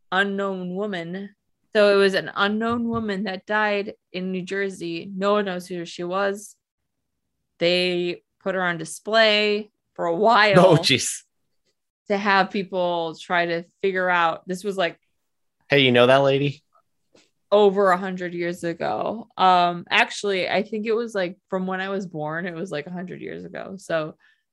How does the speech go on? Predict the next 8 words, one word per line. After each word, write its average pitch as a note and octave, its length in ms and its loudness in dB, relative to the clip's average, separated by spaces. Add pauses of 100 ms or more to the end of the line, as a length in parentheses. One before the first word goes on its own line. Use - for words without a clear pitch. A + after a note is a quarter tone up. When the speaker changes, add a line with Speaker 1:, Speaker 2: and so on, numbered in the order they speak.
Speaker 1:
a F#3+ 140 -6
hundred F#3 360 -4
and E3+ 160 -10
thirty E3+ 300 -4
odd, E3 220 -4
some E3 200 -6
odd D#3 280 -6
years D#3 460 -6